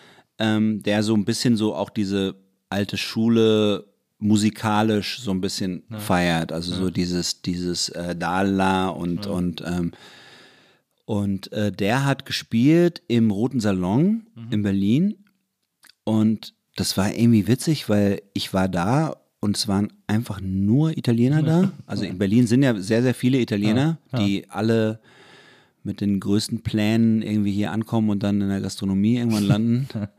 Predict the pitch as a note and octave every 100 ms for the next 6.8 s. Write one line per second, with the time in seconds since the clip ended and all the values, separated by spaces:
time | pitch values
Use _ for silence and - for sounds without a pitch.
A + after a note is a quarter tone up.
0 | - - - - - _ - _ _ _
1 | - G#2 G2+ F#2 - G2+ G2 - A2+ B2
2 | A2 G2+ A#2 C3+ - A#2+ A#2+ A#2 - B2+
3 | C3+ D3+ C3 C3+ C3+ - A#2+ A#2+ G#2+ G#2+
4 | - A#2 C#3 A#2 A#2 A2+ A2+ G2+ A2 B2
5 | A#2+ B2 C3 A#2 A2+ G#2+ G#2 G2+ G2+ G2
6 | G2 A2+ - A2 F#2 A2 -